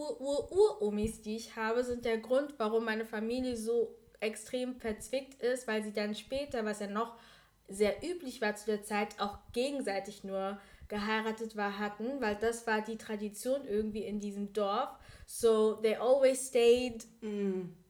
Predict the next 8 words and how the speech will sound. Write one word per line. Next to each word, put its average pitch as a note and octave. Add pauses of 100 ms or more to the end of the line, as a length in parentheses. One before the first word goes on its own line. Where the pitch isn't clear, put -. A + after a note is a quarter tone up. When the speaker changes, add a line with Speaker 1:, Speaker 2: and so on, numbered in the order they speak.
(180)
Speaker 1:
in A#3+
Speaker 2:
Eh. G#3+ (340)
Speaker 1:
zusammen. C#4+ (360)
<laughs> - (720)
Und C#4
da C#4
war C#4+
ich C#4+